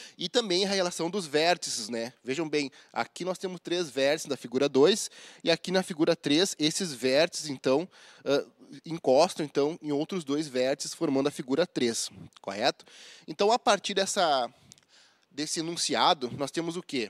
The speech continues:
Vamos lá, vamos continuar lendo o exercício. De acordo com o procedimento descrito, a figura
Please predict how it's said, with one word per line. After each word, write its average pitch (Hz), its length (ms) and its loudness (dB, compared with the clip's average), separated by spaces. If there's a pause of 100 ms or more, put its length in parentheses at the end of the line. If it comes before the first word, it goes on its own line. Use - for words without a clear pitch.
(160)
Vamos 135 180 -8
lá, 110 240 -6
vamos 165 280 -8 (240)
continuar 151 320 -2
lendo 147 160 0
o 151 40 -2
exercício. 151 540 -6 (680)
De 156 120 0
acordo 202 460 2
com 160 220 -2
o 202 100 0
procedimento 156 760 -4
descrito, 123 640 -8 (100)
a 151 100 -4
figura 170 500 -2